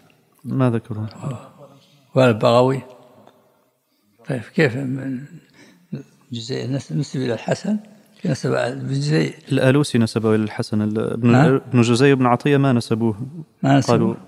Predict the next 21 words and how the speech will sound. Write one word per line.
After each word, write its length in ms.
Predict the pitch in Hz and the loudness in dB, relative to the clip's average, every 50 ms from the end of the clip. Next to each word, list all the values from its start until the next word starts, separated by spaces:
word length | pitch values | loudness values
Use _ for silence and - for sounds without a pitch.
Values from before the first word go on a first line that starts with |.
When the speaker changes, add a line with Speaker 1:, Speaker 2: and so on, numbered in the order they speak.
| - - _ _ _ _ _ _ - 202 - - | -20 -20 _ _ _ _ _ _ -20 -18 -10 -4
Speaker 1:
ذكروه 340 | 113 113 - 127 123 135 123 | -4 -2 0 2 2 2 2
بصيغة 240 | 104 - 135 113 120 | 2 -2 -2 -2 -2
التمريض 460 | 110 - - - 117 117 123 131 117 | -2 -4 -2 0 2 2 2 2 0
فقط، 320 | - - 113 - 113 - | -2 -6 -6 -6 -6 -6
قالوا 280 | - - 113 110 110 107 - | -4 -4 -2 -2 -2 -2 0
قيل. 300 | - 113 107 107 110 120 - _ _ _ _ _ _ _ - 165 | 2 2 4 2 0 -2 -4 _ _ _ _ _ _ _ -14 -10
Speaker 2:
مم. 240 | 147 123 117 110 104 - _ _ _ _ _ _ _ _ _ _ _ _ _ _ _ _ _ - - | -8 -6 -6 -6 -8 -10 _ _ _ _ _ _ _ _ _ _ _ _ _ _ _ _ _ -4 -2
Speaker 1:
الآلوسي 680 | 117 117 113 113 - 117 113 127 139 139 - - 131 | 0 0 0 0 0 0 0 0 0 -2 0 0 0
نسبه 360 | 123 120 - 139 123 123 117 | 0 2 0 0 0 0 0
إلى 100 | 117 113 | 2 0
الحسن، 380 | 110 - - 165 - - 143 143 | -2 0 -2 -2 -2 -2 -4 -2
لكن 380 | 139 135 131 - - 131 127 | -2 -4 -6 -4 -4 -2 0
ما، 360 | 127 127 127 123 120 117 - - - _ _ _ - _ _ _ _ _ - - - _ _ - - - | 0 0 0 -2 -2 -4 -6 -10 -16 _ _ _ -20 _ _ _ _ _ -20 -20 -20 _ _ -20 -16 -8
ما 220 | - 131 127 127 | -4 0 0 0
ذكر 540 | 113 110 - - 110 107 107 104 104 104 - | 0 0 -2 -4 -4 -2 -2 -2 -2 -4 -6
إسنادا 460 | - - - 117 113 107 98 104 104 | -8 -4 0 0 0 0 0 -2 -4
أو 60 | 104 107 | -4 -6
شيء. 220 | - - 110 - - 104 104 _ _ _ - | -8 -12 -18 -18 -20 -20 -20 _ _ _ -8
Speaker 2:
مم. 240 | 147 120 104 107 98 - _ _ _ _ _ _ _ _ _ _ _ _ _ _ _ _ _ _ _ _ _ _ _ _ - | -6 -4 -4 -6 -8 -12 _ _ _ _ _ _ _ _ _ _ _ _ _ _ _ _ _ _ _ _ _ _ _ _ -10
يعني 320 | - 127 127 127 123 113 - - - | -8 -8 -6 -6 -8 -10 -12 -12 -12
يكون 580 | 180 151 - - 147 135 135 135 131 120 120 | -12 -12 -12 -14 -14 -12 -10 -12 -12 -12 -16